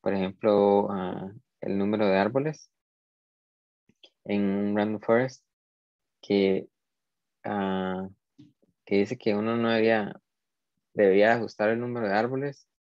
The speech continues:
dado que, ah, el random forest incrementa el número de árboles hasta un punto en el que nota que el modelo es, ah, que los resultados son estables.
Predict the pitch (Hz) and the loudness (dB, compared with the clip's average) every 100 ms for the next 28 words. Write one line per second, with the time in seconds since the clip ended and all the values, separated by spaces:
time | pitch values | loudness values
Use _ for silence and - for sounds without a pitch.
0 | _ _ _ _ 123 110 107 117 - 113 | _ _ _ _ -6 2 2 2 -2 -2
1 | 113 113 104 101 95 95 95 107 _ _ | 0 -2 -4 -6 -6 -6 -10 -16 _ _
2 | _ _ - 107 104 104 110 110 117 113 | _ _ -10 -4 0 0 0 0 2 2
3 | 117 - _ _ _ _ _ _ _ _ | 0 -6 _ _ _ _ _ _ _ _
4 | _ _ _ _ _ - 110 104 101 107 | _ _ _ _ _ -10 -6 -2 -2 -2
5 | 117 123 123 127 110 110 120 127 131 - | -2 -4 -2 0 0 0 -2 -4 -8 -10
6 | _ _ _ _ _ _ _ _ _ - | _ _ _ _ _ _ _ _ _ -2
7 | 95 98 - _ 104 95 - 110 110 123 | 0 0 -6 _ -4 -4 -4 -8 -4 -4
8 | 120 - 127 123 104 101 - 98 98 104 | -4 -6 -6 -2 -4 -4 -4 -4 -2 -2
9 | 98 95 113 - 104 98 95 95 101 98 | -4 -4 -8 -6 -6 -4 -2 -2 0 0
10 | 98 - - _ _ _ _ - 95 95 | -2 -8 -20 _ _ _ _ -8 -8 -8
11 | - 98 95 98 - 98 - 98 - 90 | -4 -2 -2 -4 -4 -4 -4 -8 -2 -4
12 | - - | -4 -12